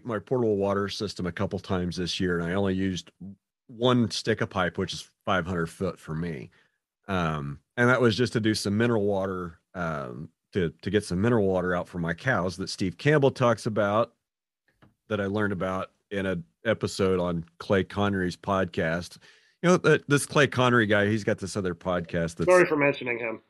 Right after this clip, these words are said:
Speaker 1: Yeah, it's, it's kind of okay. People might wanna go check it out. It's called Working Cows. He's, he's got a few episodes. He's, he does an okay job. But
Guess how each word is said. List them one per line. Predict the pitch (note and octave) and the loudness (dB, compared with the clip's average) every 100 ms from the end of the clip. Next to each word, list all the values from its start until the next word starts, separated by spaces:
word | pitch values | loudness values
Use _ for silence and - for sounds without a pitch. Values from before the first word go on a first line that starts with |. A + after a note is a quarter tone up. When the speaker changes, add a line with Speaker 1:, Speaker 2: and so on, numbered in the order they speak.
| - | 2
Speaker 1:
Yeah, | B2 B2 | 4 6
it's, | A#2+ C#3+ - | 6 2 2
it's | D3 C3+ | 0 0
kind | - - B2+ B2 | 0 -2 0 2
of | G2+ | 2
okay. | G2+ F2 F#2+ E2+ E2+ | 2 0 -4 -4 -4
People | G#2+ F#2+ | -4 -2
might | F#2+ F2+ | -2 -2
wanna | E2 F2 | -4 -4
go | E2+ | -2
check | E2 F#2+ E2+ | -2 0 0
it | E2 | 2
out. | D#2 | 0
It's | D#2+ | -2
called | - F2 D2 | -2 -4 -2
Working | D#2+ D2+ D2 C#2 | -4 -4 -6 -6
Cows. | E2+ C#2+ C2+ C#2+ | -4 -2 -2 -6
He's, | - E2+ - - A2+ | -4 -4 -4 -8 -2
he's | A#2+ F#2+ | 0 2
got | F2 | 0
a | D#2 | 0
few | - D2+ C2 | -4 -4 -4
episodes. | - D2 - B1 B1+ | -8 -10 -8 -10 -8
He's, | E2+ E2+ - - _ | -6 -6 -8 -18 _
he | F#2+ | -8
does | E2 C#2+ | -6 -4
an | C#2+ | -6
okay | C2 - A1+ | -8 -10 -10
job. | B1+ G#1 G1+ - - _ - - - - | -8 -10 -12 -16 -20 _ -20 -20 -16 0
But | A2 | 0